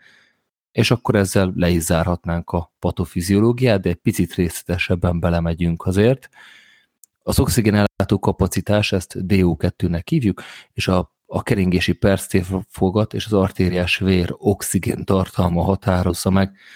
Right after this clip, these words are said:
<clears throat> Ígérjük, hogy sok ilyen élettannal nem fogunk titeket terhelni, de egy rövid kis ilyesmi van, hogy a D O kettő egyenlő a C O szorozva egy egész harminckilenc szorozva a hemoglobin szorozva a szaturációval, plusz a pao kettő szor nulla egész nulla három.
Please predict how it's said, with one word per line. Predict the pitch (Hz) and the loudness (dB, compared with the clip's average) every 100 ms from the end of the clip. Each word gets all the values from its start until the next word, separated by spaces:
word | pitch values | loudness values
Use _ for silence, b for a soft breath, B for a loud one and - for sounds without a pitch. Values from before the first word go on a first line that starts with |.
| B _ | B _
<clears throat> | - 185 139 90 _ _ _ _ _ 127 | 0 0 0 -4 _ _ _ _ _ -2
Ígérjük, | 113 107 92 | 2 2 2
hogy | 95 | 0
sok | - 110 | 0 2
ilyen | 101 95 | 2 2
élettannal | 95 95 92 - 90 92 | 4 2 0 0 0 2
nem | 95 95 | 0 0
fogunk | - 90 92 | -2 -2 -2
titeket | 92 - 95 92 - | -2 -4 -4 -6 -2
terhelni, | 98 104 117 117 120 117 B B B | 0 2 2 4 2 0 B B B
de | - 98 | -4 0
egy | 95 | 2
rövid | 98 92 90 | 2 2 -2
kis | - 95 - | -2 -2 0
ilyesmi | 101 90 95 | 0 0 0
van, | 104 | 0
hogy | 110 95 | 0 0
a | 92 | 0
D | 104 | 2
O | 98 92 | 4 2
kettő | - 101 - - | 2 -2 0 0
egyenlő | 92 90 95 92 | 0 0 0 0
a | 87 | -2
C | - | -2
O | 110 95 95 104 | 2 4 4 2
szorozva | - 95 92 92 | 0 0 0 0
egy | 92 | 0
egész | 92 90 90 | 0 -2 0
harminckilenc | 104 98 85 - 113 104 | 0 2 0 0 0 0
szorozva | - 85 95 90 90 | 0 -2 -2 -2 0
a | |
hemoglobin | 90 107 101 95 92 | 0 0 2 0 0
szorozva | 87 - 87 82 | 0 0 -2 -2
a | 80 | -2
szaturációval, | - 117 104 95 - 92 82 - | -2 0 0 0 -2 -4 -4 -2
plusz | 131 - B B - - | -2 -2 B B -20 -18
a | - | -6
pao | - 104 98 | 0 2 2
kettő | - 92 - 92 | 0 -4 0 -2
szor | - 110 101 - | 0 0 0 2
nulla | 101 98 | 0 2
egész | 90 90 | 0 -2
nulla | - 87 87 | -2 0 0
három. | 90 87 85 82 | 0 0 -2 -4